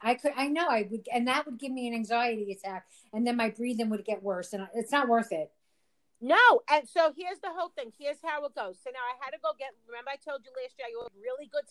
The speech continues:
Speaker 2: sneakers. I did all the investigative work on this issue, that issue. Okay, I get them.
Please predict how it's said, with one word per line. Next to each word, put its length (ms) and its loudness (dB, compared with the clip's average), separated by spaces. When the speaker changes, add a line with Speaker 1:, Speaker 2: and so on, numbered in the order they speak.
Speaker 2:
sneakers. 380 -20
I 60 -8
did 180 -14
all 160 -4
the 100 -12
investigative 680 -12
work 320 -4
on 260 -12
this 240 -4
issue, 480 -8
that 240 0
issue. 240 -14
Okay, 360 0
I 100 0
get 300 -4
them. 160 -16